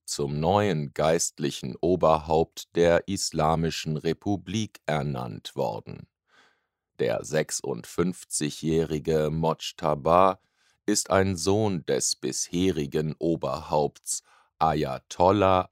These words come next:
Ali Khamenei, der bei den Angriffen der U S A und Israels auf den Iran am Samstag vor einer Woche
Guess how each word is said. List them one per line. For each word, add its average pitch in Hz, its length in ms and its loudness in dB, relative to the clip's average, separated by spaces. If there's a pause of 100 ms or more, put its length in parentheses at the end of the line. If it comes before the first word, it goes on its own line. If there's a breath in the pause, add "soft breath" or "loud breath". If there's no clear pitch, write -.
(120)
Ali 82 680 -4 (200)
Khamenei, 92 840 2 (420 soft breath)
der 71 280 0
bei 65 200 -4
den 65 360 -8
Angriffen 76 840 -2
der 65 280 -6
U 73 160 -8
S - 400 -8
A 85 320 4 (100)
und 65 460 -10
Israels 71 1120 -4
auf 65 300 -6
den 62 360 -8
Iran 73 800 -2
am 58 320 -8
Samstag 76 800 -2
vor - 400 -6
einer 67 500 -4
Woche 80 540 -2